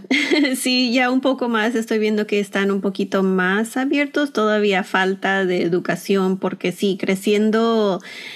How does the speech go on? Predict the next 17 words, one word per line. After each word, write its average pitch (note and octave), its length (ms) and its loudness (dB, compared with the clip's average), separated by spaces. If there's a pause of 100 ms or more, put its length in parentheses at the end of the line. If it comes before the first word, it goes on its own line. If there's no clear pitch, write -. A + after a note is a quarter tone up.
(120)
este, F#3 680 0 (440)
por G3+ 100 2
ejemplo, G#3+ 220 4
en G#3+ 120 4
mi A3 120 2
comunidad, G#3 680 2
creciendo, G3+ 760 0
meditación G#3+ 600 2
no B3 60 2
era A3 180 2
nada G3 280 2
normal, F#3+ 560 0
yoga G#3+ 300 2
no G#3+ 100 2
era F#3+ 140 2
nada F#3 220 0
normal, G#3 720 0